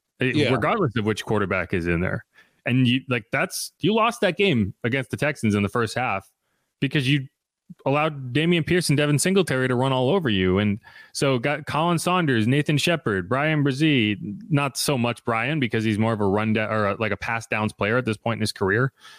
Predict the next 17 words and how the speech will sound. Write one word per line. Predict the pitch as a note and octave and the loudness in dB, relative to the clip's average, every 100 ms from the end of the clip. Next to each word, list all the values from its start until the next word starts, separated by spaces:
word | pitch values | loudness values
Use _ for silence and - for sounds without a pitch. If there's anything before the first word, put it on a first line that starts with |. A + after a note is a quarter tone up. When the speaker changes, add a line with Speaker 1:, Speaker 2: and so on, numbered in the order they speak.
| _ | _
Speaker 1:
But, | - C3 - | -2 -2 -2
you | - | 0
know, | D3+ | 2
th-, | D#3 G#3 | 2 2
like, | F3+ D#3+ | 0 0
those | A3+ A3+ | 2 2
are | |
the | G#3 | 2
guys | G#3 G3 | 2 2
that, | G3+ G3+ | 2 2
I, | G3 | 2
you | G3+ | 2
know, | G3+ | 2
I | G3+ | 2
need | G#3+ G#3 | 2 0
to | G#3+ | 0
see | F#3 - A3 G3+ | 0 2 2 0